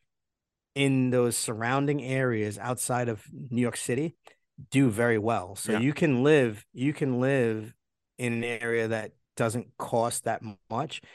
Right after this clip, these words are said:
Speaker 1: and make a very, very good wage. So
Speaker 2: Yeah.
Speaker 1: that, that's the, in short, I would say, do some research on salary,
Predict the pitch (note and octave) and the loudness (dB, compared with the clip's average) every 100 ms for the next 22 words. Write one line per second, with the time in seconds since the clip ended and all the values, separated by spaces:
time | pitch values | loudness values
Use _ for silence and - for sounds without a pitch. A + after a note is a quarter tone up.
0 | - - A2 A2+ A2 G2 G#2 G#2+ G#2+ G#2+ | -18 -4 0 0 0 -4 -2 -2 0 -4
1 | G2+ G#2+ G2 G#2 G#2 F#2 F2+ - - A#2+ | -4 -8 -6 -8 -8 -10 -14 -14 -2 0
2 | G#2+ - D#3+ F3 - G3 G#3+ C#3 - - | 0 0 2 2 2 2 2 2 -2 -20
3 | _ _ _ _ _ - _ - F3 D#3 | _ _ _ _ _ -20 _ -2 2 2
4 | - E3+ B2 C#3 B2+ A#2+ - A#2 G#2+ A2+ | 6 6 6 2 0 0 -2 -2 -2 -8
5 | _ - G3 G3+ D3+ C#3+ - C3 - B2 | _ 2 4 6 6 4 4 2 2 -2
6 | A2 B2 A#2+ A2 _ A#2+ B2+ C3 B2+ | -2 0 0 -2 _ -4 0 0 -4